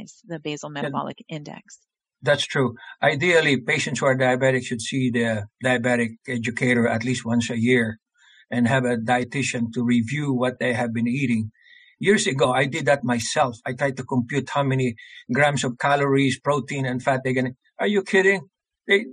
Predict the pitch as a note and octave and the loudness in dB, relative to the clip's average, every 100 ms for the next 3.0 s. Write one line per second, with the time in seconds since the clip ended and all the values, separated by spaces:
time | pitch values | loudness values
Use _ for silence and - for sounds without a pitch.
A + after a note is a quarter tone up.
0 | C4+ - - - - - - - - A#3+ | -14 -2 0 -2 -8 -20 -20 0 4 4
1 | F#3+ - - D#3+ C#3+ D3+ D#3 D#3+ D#3 D#3+ | 2 2 2 2 0 -2 -4 -6 -6 -8
2 | C3 - - F#3+ G3 F3 F3 E3 D#3+ | -8 -4 2 4 4 4 4 6 4